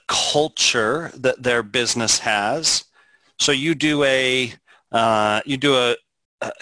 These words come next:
kind of a teacher meeting. Uh, anything else that you do to consistently build the culture you want?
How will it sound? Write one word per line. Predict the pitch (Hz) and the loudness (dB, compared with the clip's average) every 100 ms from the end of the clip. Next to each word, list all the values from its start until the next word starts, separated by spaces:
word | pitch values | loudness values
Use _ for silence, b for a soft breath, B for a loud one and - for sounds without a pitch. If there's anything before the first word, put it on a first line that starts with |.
| - | -6
kind | 131 | -4
of | 123 | -2
a | |
teacher | 120 - 131 - 135 | -2 -4 -4 -2 2
meeting. | 123 117 107 107 147 165 _ _ _ _ _ - - | 2 2 -2 -2 -4 -6 _ _ _ _ _ -16 -6
Uh, | 143 143 _ | -4 -6 _
anything | 160 196 202 214 185 | 0 0 2 2 2
else | 208 - | 2 0
that | 190 | -2
you | 190 | -2
do | 170 196 | -2 -2
to | 190 - 170 160 - _ _ _ _ _ | 0 0 2 2 -2 _ _ _ _ _
consistently | - 147 135 - 175 - - 156 - 151 139 | -2 2 4 4 2 0 0 -4 -2 -2 -2
build | 127 143 139 135 135 123 - _ | -2 2 4 4 2 -2 -20 _
the | - 123 | -6 -6
culture | - 139 - 135 | 0 -2 0 -2
you | 131 | 0
want? | 117 113 160 151 - | 2 2 2 -4 -12